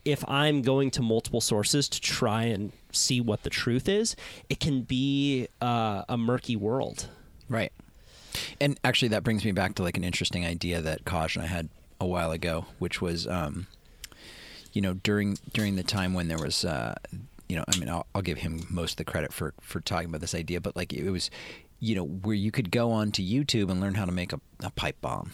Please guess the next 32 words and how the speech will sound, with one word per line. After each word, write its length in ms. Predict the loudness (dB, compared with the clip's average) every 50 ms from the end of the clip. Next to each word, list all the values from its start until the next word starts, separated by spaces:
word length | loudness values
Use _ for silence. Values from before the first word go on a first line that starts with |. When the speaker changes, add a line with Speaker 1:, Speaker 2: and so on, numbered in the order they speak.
| -12 -6 -4
Speaker 2:
or, 100 | -2 -2
like, 200 | 0 -2 -2 -2
some 200 | -2 0 0 0
kind 160 | 0 -2 -2
of 100 | -2 -2
terrorist 560 | -2 -2 0 0 0 0 0 -2 -2 -2 -2
device, 400 | -2 -4 -4 -4 -2 -2 -2 -2
right? 220 | 0 0 -2 -2 -2 -6 -10 -14 -14 -12 -8
So 240 | -2 0 0 2 0
we 260 | 0 -2 -2 0 0
were 80 | 0 2
talking 180 | 0 0 0
about, 180 | 0 -2 -4 -6 -12 -18 -20 -12 -6 -2
you 80 | 0
know, 140 | 0 0 -2 -4 -10 -20 -20 -20 -12 -6
why 280 | -2 0 2 2 2 2
not 180 | 2 2 0 -2 -6 -10 -16 -20 -20 -12 -6
use 400 | -2 0 2 4 4 4 4 2
this 220 | 2 2 2 2 2
<laughs> 0 |
type 360 | 2 2 2 2 0 -2 0
of, 200 | -2 -2 0 -2
like, 180 | -2 -2 -4 -2
false 360 | 0 0 2 2 2 2 0
information 520 | -2 -2 -2 -2 0 0 0 0 0 -2 -4 -6 -12 -18 -10 -4
to, 100 | -2 0
like, 280 | 2 2 2 0 -2 -6 -12 -12 -10
create 340 | -4 0 2 2 4 4 4
a 40 | 2
number 260 | 2 2 2 2 0 0
of 60 | 0
videos 420 | 0 0 0 0 0 0 -2 -4